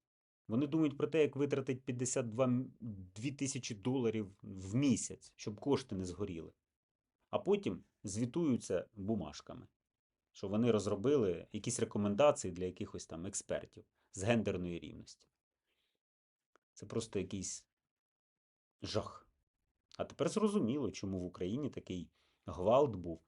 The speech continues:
і така паніка, коли Трамп ішов до перемоги. Звісно, вони були за Камалу і за Байдена. І не тому, що вони допомагають Україні,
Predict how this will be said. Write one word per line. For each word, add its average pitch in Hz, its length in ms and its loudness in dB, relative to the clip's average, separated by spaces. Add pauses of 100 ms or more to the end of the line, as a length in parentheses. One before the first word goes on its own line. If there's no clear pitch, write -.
(460)
і 87 540 -4
така - 220 -2
паніка, 131 680 2 (380)
коли 98 320 -4
Трамп 123 500 2
ішов 104 360 -2
до 90 120 0
перемоги. 82 580 -4 (140)
Звісно, 139 420 2
вони 135 200 4
були 113 240 4
за 107 120 2
Камалу 104 500 0
і 87 40 -4
за 90 140 -4
Байдена. 80 500 -4 (280)
І 127 80 0
не 160 100 6
тому, 196 460 4
що 147 420 4 (240)
вони 135 260 2
допомагають 110 680 0
Україні, 85 500 -10